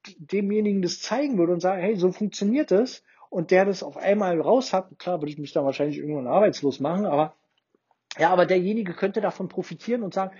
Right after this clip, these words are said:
„Hey, das ist ja cool, äh, ich, ich kann das jetzt selber, ich muss, ich muss jetzt nicht mehr irgendjemand anrufen, ich bin jetzt nicht mehr auf Hilfe angewiesen, ich kann das jetzt selber machen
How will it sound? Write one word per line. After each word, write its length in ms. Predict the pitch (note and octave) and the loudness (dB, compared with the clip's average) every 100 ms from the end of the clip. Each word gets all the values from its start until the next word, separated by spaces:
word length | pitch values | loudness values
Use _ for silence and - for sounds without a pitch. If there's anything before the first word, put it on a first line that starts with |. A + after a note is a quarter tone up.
| - _ | -20 _
„Hey, 280 | - G3 - _ _ _ | -4 -4 -6 _ _ _
das 100 | E3 | -10
ist 60 | - | -6
ja 100 | G#3+ - | -2 2
cool, 260 | D4 D3+ - - | 2 0 -8 -4
äh, 420 | E3 E3+ - E3 | -2 -2 -8 -14
ich, 400 | D3 - - - | -14 -14 -12 -12
ich 100 | - | -8
kann 140 | F3+ | -6
das 120 | F#3+ | -2
jetzt 120 | G#3 G3 | 0 2
selber, 240 | B3+ F3+ | 2 0
ich 100 | C#3+ | 0
muss, 140 | E3+ | -2
ich 180 | F3 C#3+ | -2 -4
muss 160 | G3+ G#3 | -2 0
jetzt 220 | G3+ - | 0 0
nicht 160 | G3+ G#3 | -4 0
mehr 80 | |
irgendjemand 500 | D#3+ F3+ F3+ F#3+ E3 - | 0 0 -2 -2 -4 -2
anrufen, 340 | G#3 A3 G#3+ | 0 0 0
ich 100 | F#3+ | -2
bin 100 | F#3 | 0
jetzt 160 | F3 F#3 | -2 0
nicht 100 | E3+ | 2
mehr 80 | |
auf 100 | E3 | 2
Hilfe 240 | - F#3+ G#3+ | 2 0 0
angewiesen, 360 | G3+ G3 F3+ | -2 -4 -4
ich 80 | F3 | -8
kann 140 | - F3 | -8 -6
das 120 | D#3 | -4
jetzt 140 | C#3+ | -2
selber 280 | C#3 F#3 A#3 | 2 2 0
machen 260 | - A#3 | -8 -16